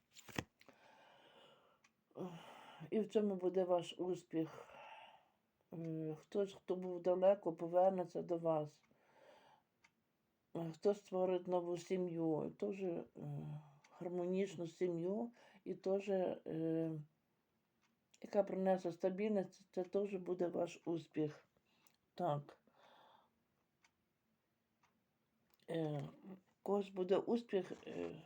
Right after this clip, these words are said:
в переході на новому етапі. Оновлення буде. Мгм. Когось, е, буде чекати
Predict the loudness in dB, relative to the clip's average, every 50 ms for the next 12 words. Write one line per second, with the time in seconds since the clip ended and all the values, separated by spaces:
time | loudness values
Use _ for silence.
0 | -16 -16 -14 -14 -14 -16 -18 -20 -20 -20 _ _ _ _ _ -20 -20 -20 -20 -20
1 | -20 _ -20 -20 _ _ _ -2 -2 0 0 0 0 0 4 4 4 6 6 4
2 | 4 6 6 6 6 4 4 2 2 2 2 2 0 2 2 4 4 4 4 2
3 | 0 0 0 0 0 -2 -4 -10 _ _ _ _ _ _ _ _ _ _ _ _
4 | -20 -20 _ _ _ _ _ _ _ _ _ _ _ _ _ _ _ _ _ _
5 | _ _ _ _ _ _ _ _ _ _ -2 0 2 2 2 2 2 2 0 0
6 | 0 2 2 2 2 0 -4 -4 -4 0 4 4 4 4 2 -4 -12 -14 _ _
7 | _ _ _ _ _ _ _ _ _ _ _ _ _ _ _ _ _ _ _ _
8 | _ _ _ _ -8 -6 -6 -4 -4 -4 -2 -2 -2 -2 -4 -6 -12 _ _ _
9 | _ _ _ _ _ _ _ _ _ _ _ -20 _ _ _ -8 -8 -8 -14 -14
10 | -14 -14 -14 -14 _ _ _ -20 -20 _ -20 -20 -20 -20 -20 -20 _ _ _ -4
11 | -2 0 0 0 -2 -4 -8 -6 -4 -2 -2 0 0 0 -2 -2 -4 -6 -6 -6
12 | -2 2 4 4 4 2 -2 -8 -4 2 2 2 2 2 -2 0 0 0 -2